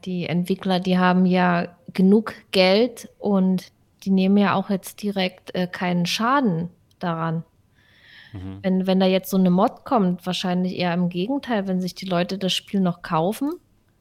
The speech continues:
Speaker 2: Ja.
Speaker 1: Also, ich, ich weiß nicht, das, das hätte man auch anders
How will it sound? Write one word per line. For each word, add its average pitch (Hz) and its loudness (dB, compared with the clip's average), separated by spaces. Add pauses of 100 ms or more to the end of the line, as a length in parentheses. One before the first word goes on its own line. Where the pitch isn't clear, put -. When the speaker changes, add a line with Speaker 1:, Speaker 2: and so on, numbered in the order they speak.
(1400)
Speaker 2:
Ja. 110 -4 (400)
Speaker 1:
Also, 208 4 (300)
ich, - -4
ich - -8
weiß 262 2
nicht, - -4
das, 196 -6
das 208 -4
hätte 220 2
man 240 4
auch 240 -2
anders 277 -2